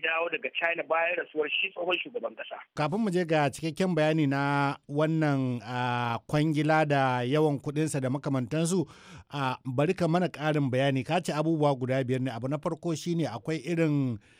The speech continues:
Speaker 2: kyamarori ɗin nan masu ɗaukan hoto na bidiyo da ake kira C C T V. Su waɗannan, a, kyamarorin nan a nan Abuja ne za a sa su, a Lagos ne za a sa su, ko a ina za a sa su,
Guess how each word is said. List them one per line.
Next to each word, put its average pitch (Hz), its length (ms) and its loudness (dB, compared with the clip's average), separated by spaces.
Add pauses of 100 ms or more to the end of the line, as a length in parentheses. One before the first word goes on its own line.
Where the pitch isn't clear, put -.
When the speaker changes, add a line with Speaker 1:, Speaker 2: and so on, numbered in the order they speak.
(320)
Speaker 2:
kyamarori 165 800 2
ɗin 160 240 -2
nan 147 80 2
masu 131 400 -2
ɗaukan 147 640 -2
hoto 117 480 -4
na 139 280 0
bidiyo 139 520 0
da 123 100 -4
ake 131 240 -6
kira 127 320 -2
C 120 260 -6
C 120 240 -4
T 123 280 -8
V. 123 260 -2 (420)
Su - 240 -6
waɗannan, 165 600 0 (160)
a, 135 400 -6 (100)
kyamarorin 165 560 2
nan 160 220 2
a 135 100 -4
nan 160 240 0
Abuja 160 460 2
ne 165 140 2
za 160 260 2
a 151 40 -4
sa 170 220 -2
su, 170 140 -6
a 156 80 -2
Lagos 160 320 0
ne 156 140 -2
za 165 160 0
a 151 40 -2
sa 151 160 -4
su, - 80 -10
ko 175 140 -2
a 165 80 2
ina 143 260 -2
za 156 140 0
a 135 80 -2
sa 143 180 -2
su, - 80 -10